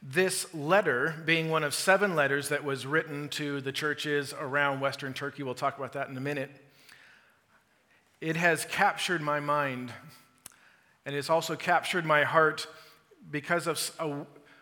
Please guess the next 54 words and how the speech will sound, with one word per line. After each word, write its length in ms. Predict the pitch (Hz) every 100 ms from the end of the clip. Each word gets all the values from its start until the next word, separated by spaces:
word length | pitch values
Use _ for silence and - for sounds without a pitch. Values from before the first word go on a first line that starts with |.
| _
of 120 | 147 147
a 40 |
way 480 | 147 160 185 208 233
that 220 | 170 170
Jesus 540 | 135 175 196 175 -
phrases 580 | - - 170 170 151 180
things 300 | - 156 147
in 80 | 147
these 180 | 143 135
letters. 360 | 151 143 127
And 80 | 127
I, 40 | 135 - -
and 80 | 151
I 40 |
want 240 | 160 190 190
to 40 |
get 220 | 143 175
to 100 | -
those 220 | 165 151 -
first, 300 | 175 160 156
but 80 |
before 340 | 160 143 202 196
we, 180 | 170 156 - - -
before 200 | - 226
we 120 | 214 180
do, 160 | 190
I 120 | 160
want 220 | 185 202 170
to 80 |
introduce 540 | 196 196 185 135 170 -
us 140 | 165
to 100 | -
this 220 | 147 143
place 420 | - - 170 160 -
called 320 | - 156 139
Philadelphia, 960 | - 165 147 139 139 127 - 110 95 - - - - -
because 520 | 147 160 165 151 - - - - _
where, 200 | 175 202
where's 240 | 220 277 170
the, 240 | 139 123
the 120 | 120
ladies' 300 | 127 131 123
Bible 320 | - 123 113
study 300 | 110 - 110
folks? 500 | 104 - 95 - -
Where's 160 | 175 175
the, 80 | 147
where 200 | 127 147
are 20 |
you 200 | 151 131
ladies' 320 | 120 120 120 113
Bible 240 | 110 98
study 180 | - 107
people? 320 | 113 110 -